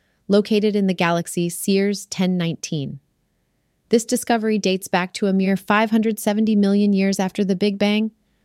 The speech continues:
providing valuable insights into the early universe. The galaxy around this black hole has unusual structural features,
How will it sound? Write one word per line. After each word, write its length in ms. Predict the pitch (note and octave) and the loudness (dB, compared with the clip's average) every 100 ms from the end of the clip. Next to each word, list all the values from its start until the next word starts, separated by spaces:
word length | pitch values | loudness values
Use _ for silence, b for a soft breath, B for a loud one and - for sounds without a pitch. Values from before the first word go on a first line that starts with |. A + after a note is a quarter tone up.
| _ | _
providing 460 | - G#3 G#3 G#3+ G3+ | 0 4 4 4 2
valuable 420 | G3 G#3 G#3 G#3 | 2 2 0 0
insights 460 | G#3 A3 G#3 E3 - | 0 0 0 -2 -2
into 200 | F3 - | -4 0
the 160 | F3 - | -2 0
early 220 | F3 E3+ | 0 0
universe. 640 | E3 D#3 D3 D#3 - - _ _ _ _ _ _ - | 0 -2 -4 -8 -10 -14 _ _ _ _ _ _ 0
The 80 | G3+ | 2
galaxy 480 | G#3 A3+ - B3 | 4 2 0 0
around 260 | A#3 G#3 G3+ | 2 4 2
this 160 | G3 - | 0 0
black 320 | G3 F#3+ - | 0 0 0
hole 220 | G3 F#3+ | 2 2
has 200 | G3 F3+ | 2 2
unusual 520 | F#3 F#3+ A3 A3+ G#3+ | 2 4 2 2 -2
structural 500 | - G#3 G3+ - G3 | -2 -4 -4 -2 -2
features, 580 | F3 F#3 F3+ E3+ E3+ | 0 -4 -2 -4 -4